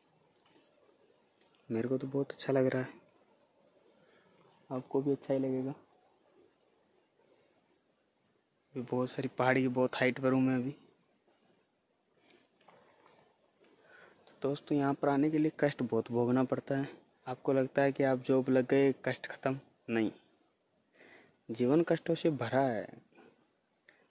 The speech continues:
कष्ट तो होने ही होने हैं, जब तक ज़िंदगी रहेगी कष्ट होने ही होने हैं,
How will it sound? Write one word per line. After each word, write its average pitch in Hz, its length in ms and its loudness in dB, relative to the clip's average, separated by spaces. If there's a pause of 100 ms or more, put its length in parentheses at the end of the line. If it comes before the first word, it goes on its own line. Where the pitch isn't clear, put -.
(140)
कष्ट 143 320 -2
तो 165 100 2
होने 127 260 2
ही 160 60 4
होने 131 220 2
हैं, 113 280 -8
जब 127 140 -2
तक - 160 -8
ज़िंदगी 131 420 2
रहेगी 120 420 2 (540)
कष्ट - 300 -8
होने 127 160 4
ही 151 60 6
होने 120 200 4
हैं, 101 200 -4